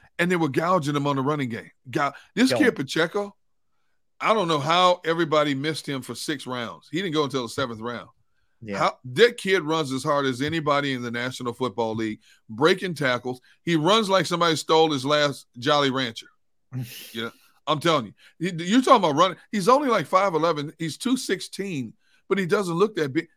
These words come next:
Speaker 1: You talk about physical and inflicting pain when he runs.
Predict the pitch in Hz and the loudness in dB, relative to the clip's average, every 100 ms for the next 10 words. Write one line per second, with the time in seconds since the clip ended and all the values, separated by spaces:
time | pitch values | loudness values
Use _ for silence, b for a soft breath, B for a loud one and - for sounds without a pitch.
0 | - 143 285 330 208 180 135 117 - 147 | -8 2 2 4 2 2 -2 -2 -2 -2
1 | 170 196 - 135 123 - 180 196 185 147 | -2 -8 -6 -6 -6 -4 -4 -4 -6 -10
2 | 131 139 180 175 139 139 113 127 180 262 | -8 -6 -6 -4 -2 -2 -2 0 -2 -4
3 | 285 | -12